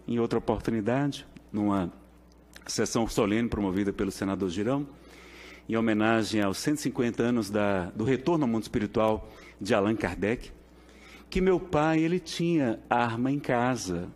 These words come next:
Hoje não, graças a Deus. Ele foi auditor, é, fiscal da, da, da Receita,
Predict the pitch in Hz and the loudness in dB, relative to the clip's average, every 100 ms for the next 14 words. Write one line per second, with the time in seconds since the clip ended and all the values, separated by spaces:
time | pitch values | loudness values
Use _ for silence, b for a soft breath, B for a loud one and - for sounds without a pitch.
0 | - 127 139 135 107 107 98 98 104 98 | -2 2 2 2 2 2 2 0 -2 -4
1 | 107 80 - - - - B B B B | -6 -6 -10 -12 -18 -20 B B B B
2 | B 135 135 143 139 135 131 113 113 98 | B 0 2 4 4 4 2 2 2 0
3 | - - - - - - - 101 98 98 | -4 -18 -20 -20 -20 -20 -6 0 2 2
4 | 92 90 90 - 113 - 113 156 - 107 | 2 0 -2 -4 -2 2 2 2 0 0
5 | 92 87 85 98 101 - - 147 202 285 | 2 0 0 0 0 0 0 -2 -2 -6